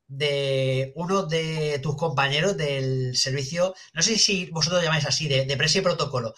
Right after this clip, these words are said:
bueno, de los tiktokers. Dentro de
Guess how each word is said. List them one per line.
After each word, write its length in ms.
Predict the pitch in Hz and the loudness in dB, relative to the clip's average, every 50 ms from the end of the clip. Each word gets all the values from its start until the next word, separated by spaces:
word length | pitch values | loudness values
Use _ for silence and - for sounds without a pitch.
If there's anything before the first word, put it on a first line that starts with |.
| - - - | -12 -6 -4
bueno, 180 | 226 156 120 | -4 -4 2
de 100 | 135 185 | 4 4
los 100 | 202 190 | 4 4
tiktokers. 580 | - 220 214 - 185 - - 90 - - - - - - - - - - - - - - - - - _ _ _ _ _ _ _ _ _ _ _ _ | 4 0 0 2 0 0 0 -4 -6 -6 -6 -6 -10 -12 -12 -12 -12 -12 -12 -14 -16 -18 -20 -20 -20 _ _ _ _ _ _ _ _ _ _ _ _
Dentro 520 | 135 131 196 208 208 202 196 247 247 247 | 0 4 4 4 4 4 4 4 4 4
de 540 | 240 240 233 226 226 220 220 202 - - | 4 4 4 4 4 4 4 2 -2 -8